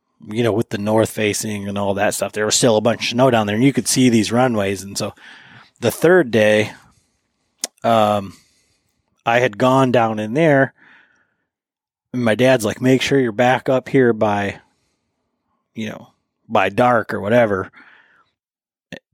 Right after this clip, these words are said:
because he was worried I was gonna get hurt or something like that. So I went down there and I sat in the saddle. I sat in that Dryad saddle down in that bottom, and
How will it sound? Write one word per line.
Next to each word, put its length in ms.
because 260
he 120
was 120
worried 320
I 60
was 120
gonna 160
get 100
hurt 580
or 280
something 440
like 180
that. 280
So 220
I 60
went 180
down 180
there 160
and 80
I 80
sat 320
in 60
the 100
saddle. 640
I 60
sat 260
in 60
that 180
Dryad 520
saddle 540
down 240
in 80
that 180
bottom, 380
and 180